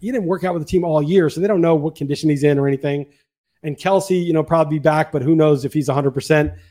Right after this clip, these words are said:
I don't think they should be laying three in Jacksonville. I think a pick 'em on the road would be fair. It seems like,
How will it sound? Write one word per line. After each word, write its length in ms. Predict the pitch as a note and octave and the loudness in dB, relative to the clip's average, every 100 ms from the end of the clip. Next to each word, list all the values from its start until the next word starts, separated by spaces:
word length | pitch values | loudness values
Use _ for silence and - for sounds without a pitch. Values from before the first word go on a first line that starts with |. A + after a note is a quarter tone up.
| _ _ _ _ _ - | _ _ _ _ _ -8
I 120 | B3 | -2
don't 180 | F4+ F#4 | -2 0
think 140 | E4 | -2
they 120 | A#3+ G#3+ | 0 0
should 180 | G#3 | 0
be 100 | F3+ | 0
laying 640 | D#3 D#3+ F3 F3 E3 D3+ C#3+ | 0 2 4 4 2 -2 -8
three 800 | - - D#3 E3+ D#3 B2 G#2+ - - | -14 -6 0 2 2 -2 -8 -16 -8
in 160 | D3+ C3+ | -4 0
Jacksonville. 420 | C#3+ C#3 - C3+ | 0 -2 -6 -6
I 80 | G3 | -4
think 140 | C#4 | -4
a 60 | G3+ | -6
pick 320 | - G#3+ G#3+ | 0 0 2
'em 300 | C#3+ A#2+ C#3 _ D3+ | -2 -2 -10 _ -6
on 140 | D3+ | -4
the 80 | C#3 | 0
road 320 | D3 D#3+ C#3+ | 2 4 2
would 140 | C3 | -2
be 100 | B2+ | -6
fair. 560 | - E3+ D3 B2+ A#2 G#2 _ _ _ _ - | -4 0 0 0 -6 -14 _ _ _ _ -20
It 100 | D#3+ | -8
seems 200 | D4 B3 | -4 0
like, 480 | A#3+ G3 - - | 2 2 -2 -12